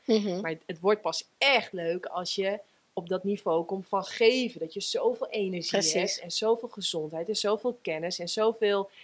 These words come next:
Speaker 2: ja, liefde, dat het over de randen klotst. Dat je kunt
Speaker 1: Juist.
Speaker 2: gaan geven vanuit overvloed. En, eh, ja, daar gaat het uiteindelijk om. En jouw filosofie is, als ik het eens even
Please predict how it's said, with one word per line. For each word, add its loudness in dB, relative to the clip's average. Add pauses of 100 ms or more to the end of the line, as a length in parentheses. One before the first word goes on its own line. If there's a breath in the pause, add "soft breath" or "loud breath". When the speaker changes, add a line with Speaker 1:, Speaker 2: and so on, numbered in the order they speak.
(160 loud breath)
Speaker 2:
ja, -8
liefde, 2
dat 0
het 0
over 2
de -2
randen 4
klotst. -6
Dat -10
je -10
kunt 4
Speaker 1:
Juist. 4
Speaker 2:
gaan 2
geven 0
vanuit -8
overvloed. 0 (560)
En, -4
eh, -2
ja, -2
daar 2
gaat 2
het 0
uiteindelijk -8
om. -4
En -10
jouw 4
filosofie -4
is, -2
als -2
ik -10
het -8
eens -10
even -4